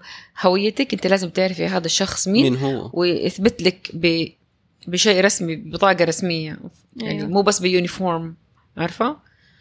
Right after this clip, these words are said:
Speaker 3: هو المهم طلع في الآخر في، آه، سفارة إيرانية جنب
Speaker 1: That
Speaker 3: الهذا.
Speaker 1: explains it.
Speaker 3: وقلت له: "أنا عارفة السفارة هنا، أنا ما بصور السفارة، أنا بصور المبنى هذا." وطالع في المبنى، "إيش في هنا؟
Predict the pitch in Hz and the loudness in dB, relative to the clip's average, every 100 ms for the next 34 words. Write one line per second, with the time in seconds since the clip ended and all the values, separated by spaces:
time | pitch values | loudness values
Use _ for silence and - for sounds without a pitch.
0 | _ - - _ - 269 277 294 381 370 | _ -20 -20 _ 0 2 4 4 4 4
1 | 330 262 247 254 277 240 - 254 247 226 | 4 4 2 2 4 2 0 -2 0 0
2 | 190 180 185 - - - 214 - 226 214 | 0 -2 -4 -8 -14 -12 -10 -4 -2 -2
3 | 196 202 196 214 226 254 - _ _ _ | -4 -4 -6 -6 -6 -8 -18 _ _ _
4 | 202 208 202 190 190 190 202 247 - 165 | -8 -6 -4 -6 -2 -2 -2 -4 -8 -12
5 | 165 165 - _ _ _ _ 247 240 262 | -12 -14 -20 _ _ _ _ 2 4 4
6 | 320 311 262 254 277 302 254 - 240 247 | 6 6 6 6 6 6 0 -4 -2 0
7 | 233 226 262 240 233 240 240 240 226 220 | 2 2 2 2 2 2 0 -2 -2 -2
8 | 214 226 226 214 208 - 214 214 240 220 | -4 0 0 0 -2 -4 -4 -2 0 0
9 | 208 208 202 196 190 208 - 240 262 277 | -2 -4 -6 -6 -8 -8 -6 0 4 6
10 | 240 233 240 226 226 339 - 294 254 226 | 4 2 -2 0 0 0 -2 0 0 0